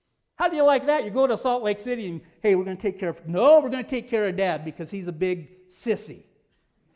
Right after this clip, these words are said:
Can't handle the pain." Notice he's not here. He had some kind of an infection in his lower G I. That's all they know.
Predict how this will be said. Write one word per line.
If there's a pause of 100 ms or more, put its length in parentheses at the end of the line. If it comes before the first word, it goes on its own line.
(400)
Can't
handle
the
pain." (1000)
Notice
he's
not
here. (4000)
He
had
some
kind
of
an
infection
in
his
lower
G
I. (600)
That's
all
they
know.